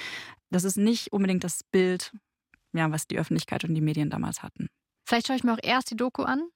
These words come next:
Speaker 2: dann bin ich abgesichert, <laughs> dann weiß ich, was da passiert und kann dann vielleicht auch im Gegensatz dazu, äh, die dramatischen Szenen und auch die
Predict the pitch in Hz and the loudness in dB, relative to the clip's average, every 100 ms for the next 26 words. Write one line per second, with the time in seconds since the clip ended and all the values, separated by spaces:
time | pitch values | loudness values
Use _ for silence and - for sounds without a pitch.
0 | _ _ _ _ - 214 220 220 - - | _ _ _ _ 0 4 4 4 0 2
1 | 247 233 277 302 - 247 214 208 240 254 | 2 2 2 0 0 2 4 2 2 -2
2 | 233 233 220 - 214 254 285 - - - | -2 -2 -2 -2 -2 0 0 -2 -6 -2
3 | 233 226 214 262 - 277 - 240 233 226 | 2 4 4 2 0 -2 0 0 0 2
4 | 226 233 240 - 220 220 - 262 262 269 | 2 0 -2 -2 0 0 -2 -2 -2 0
5 | - 226 220 214 208 208 294 262 - 190 | 0 0 0 0 2 2 2 0 2 0
6 | - - 175 185 226 254 202 202 202 - | 0 -2 0 2 2 0 0 0 0 -2
7 | 202 196 | 0 0